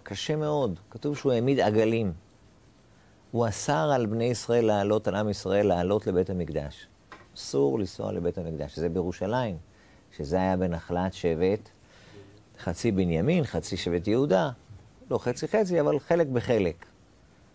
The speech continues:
ויהודה ובנימין זה שני השבטים שנשארו עם רחבעם. והוא לא רצה שיבואו לשם, כי הוא אמר, "אם יבואו לבית המקדש כולם ויראו שיש מלך ישראל ויש מלך יהודה,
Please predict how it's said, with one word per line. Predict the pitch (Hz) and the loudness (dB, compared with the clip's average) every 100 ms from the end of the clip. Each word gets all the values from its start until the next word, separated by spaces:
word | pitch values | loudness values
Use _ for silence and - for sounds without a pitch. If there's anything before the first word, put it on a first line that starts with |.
| _ - - - - _ _ _ _ _ - | _ -20 -20 -20 -20 _ _ _ _ _ -12
ויהודה | 90 78 82 82 80 76 76 71 69 78 78 104 | -10 -4 0 0 0 -2 -2 -4 -4 -2 0 2
ובנימין | 117 113 113 131 156 | 2 0 0 0 0
זה | 104 | -2
שני | - 113 | -4 -6
השבטים | 117 120 110 135 | -4 -4 -4 -6
שנשארו | - 104 90 87 113 | -6 -8 -6 -2 0
עם | |
רחבעם. | 104 95 95 92 139 135 76 - - - - - - - - - - - | 0 0 -2 -2 -2 -4 -6 -10 -20 -20 -20 -20 -20 -20 -20 -20 -12 -6
והוא | 78 87 98 131 | 0 2 4 4
לא | 170 | 4
רצה | 214 - 147 | 0 0 0
שיבואו | - 113 98 98 | 2 2 4 2
לשם, | 87 - 90 78 76 - - | 2 0 -2 -2 -6 -10 -20
כי | - | -10
הוא | - | -8
אמר, | - 139 117 | -2 -2 0
"אם | |
יבואו | 85 76 101 107 | -2 0 2 4
לבית | 82 95 | 4 2
המקדש | 107 90 82 110 110 | 0 0 0 0 -2
כולם | - 90 - 71 92 | -6 -4 -4 -4 -4
ויראו | 82 80 80 - 151 | -4 -4 -4 -4 -4
שיש | 113 85 87 87 | -6 -2 -2 -2
מלך | 98 98 95 | -2 -2 -2
ישראל | 90 - 73 65 73 | -6 -4 -2 -2 -2
ויש | 78 85 - | 0 -2 -2
מלך | 92 101 - | -4 -4 0
יהודה, | 117 139 180 | 2 4 2